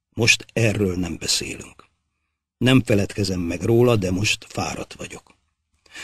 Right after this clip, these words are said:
Utána tanács után, ha még tiszta lesz elmém, szólok veletek, s amit lehet, megadok, mert tőletek is búcsúzom.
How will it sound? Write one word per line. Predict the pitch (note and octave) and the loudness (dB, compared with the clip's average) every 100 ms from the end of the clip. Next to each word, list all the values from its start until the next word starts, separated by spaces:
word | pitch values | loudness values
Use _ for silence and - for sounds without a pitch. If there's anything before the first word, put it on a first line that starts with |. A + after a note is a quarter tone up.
| - - | -6 0
Utána | C#3+ C3 G2+ G2 F#2+ F2+ E2 - _ | 2 2 2 2 0 -2 -6 -14 _
tanács | - B2+ A2+ G2 - | 2 4 4 2 0
után, | A2 - G#2+ G2+ | -2 0 0 2
ha | G#2+ | 2
még | G#2 G2 - | 2 2 0
tiszta | - A#2+ - G2 | 0 0 0 -2
lesz | F#2 - - | 0 0 0
elmém, | G#2+ G2+ F#2 F#2+ - | 0 2 0 -4 0
szólok | - C#3+ A#2+ G2+ - | 4 6 6 4 -2
veletek, | F#2 F2+ - G#2 | -6 -6 -6 -4
s | - - | -2 -2
amit | A2 G2 - | 0 0 2
lehet, | A2+ G#2+ G#2+ - | 2 2 0 -2
megadok, | G2+ G#2+ G2 F2 F2 - - | 0 0 0 -4 -8 -10 -10
mert | F#2+ F#2 - | -6 -6 4
tőletek | A#2+ G2+ F#2 G2 | 6 6 2 -4
is | F#2+ F2+ | -4 -4
búcsúzom. | F#2 F2 - D#2 D#2+ | -4 -4 -6 -8 -10